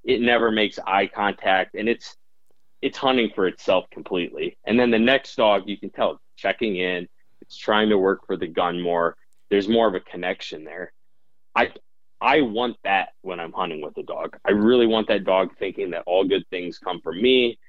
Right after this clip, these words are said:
and that this is a teamwork event, basically. That's a lot more enjoyable. And if, if we start out with an out-of-control dog inside that ten-foot circle, <laughs> it's, we're not gonna have teamwork when we get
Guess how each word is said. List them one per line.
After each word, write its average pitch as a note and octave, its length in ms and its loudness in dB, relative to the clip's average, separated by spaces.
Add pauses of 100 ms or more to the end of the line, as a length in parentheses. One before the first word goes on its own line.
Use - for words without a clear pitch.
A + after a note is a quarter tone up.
(200)
and F#2 180 -2
that F2 200 2 (300)
this G#2+ 280 0
is F#2 120 -2
a F2 80 -2
teamwork G2+ 560 2 (260)
event, G2 500 -2 (160)
basically. G2+ 640 2 (240)
That's B2 180 0
a A2 40 0
lot F#2+ 280 2
more F2+ 180 -8
enjoyable. F#2 640 -4 (520)
And A2 180 4
if, G#2 140 2 (760)
if A2 140 2
we C3 220 2
start A#2 340 2
out A2 300 2 (120)
with G2+ 200 -6
an F#2+ 100 -8
out-of-control G#2 640 -2
dog F#2 300 2 (120)
inside F#2 340 -4
that F2 140 -6
ten-foot F#2 340 -6
circle, G2 460 -2 (720)
<laughs> - 560 -12
it's, - 260 0 (720)
we're B2+ 240 2
not C#3+ 280 4
gonna B2+ 180 2
have A2 200 -4
teamwork F#2+ 560 -8
when F#2+ 180 -6
we F#2 120 -6
get G2 160 2